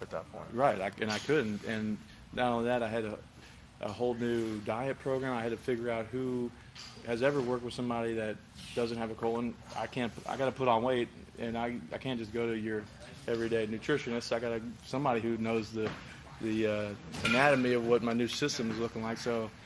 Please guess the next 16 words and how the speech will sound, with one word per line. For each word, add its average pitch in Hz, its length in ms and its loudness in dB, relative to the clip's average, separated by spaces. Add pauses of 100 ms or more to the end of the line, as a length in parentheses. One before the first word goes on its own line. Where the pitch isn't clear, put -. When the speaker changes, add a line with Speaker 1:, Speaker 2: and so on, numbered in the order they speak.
(300)
Speaker 2:
uh, 107 280 -4
everybody 160 400 4
has 127 240 4
their 113 260 2 (720)
chiropractor, 110 640 0
their, 110 360 0
uh, - 200 -8
orthopedic 113 580 0
guys 110 220 0
they 113 120 0
could 107 140 -6
call. 113 140 0
And 117 100 2
I 123 80 6
had 117 160 4
a 107 60 0